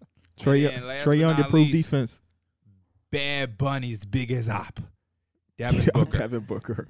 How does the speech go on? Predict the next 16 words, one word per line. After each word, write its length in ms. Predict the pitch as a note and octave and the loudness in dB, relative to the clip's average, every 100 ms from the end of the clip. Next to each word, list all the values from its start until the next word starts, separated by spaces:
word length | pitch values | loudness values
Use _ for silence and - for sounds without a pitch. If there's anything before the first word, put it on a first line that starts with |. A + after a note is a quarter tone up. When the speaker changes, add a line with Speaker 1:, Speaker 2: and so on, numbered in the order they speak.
| - - | -16 -10
Speaker 1:
I'm 120 | - | -2
like, 140 | E3 C#3 | 2 4
what 140 | A3+ | 4
is 80 | - | 2
he 80 | C3+ | 2
talking 300 | D3+ D3 A2+ | 2 2 2
about? 180 | G#2 D#3+ | -2 -2
Speaker 2:
Thank 180 | E3 | -2
you, 80 | C3+ | -2
Naran. 400 | C3 C3 B2+ B2+ A#2+ | -2 0 0 -2 -8
Speaker 1:
<laughs> 40 | - | -4
Thank 180 | B2 | -4
you, 60 | A#2 | -2
Naran. 200 | A#2 G#2+ | -2 -2
Appreciate 560 | G#2 A#2+ - A2 G#2 | 0 -2 -2 -4 -4
you. 120 | G#2+ | -4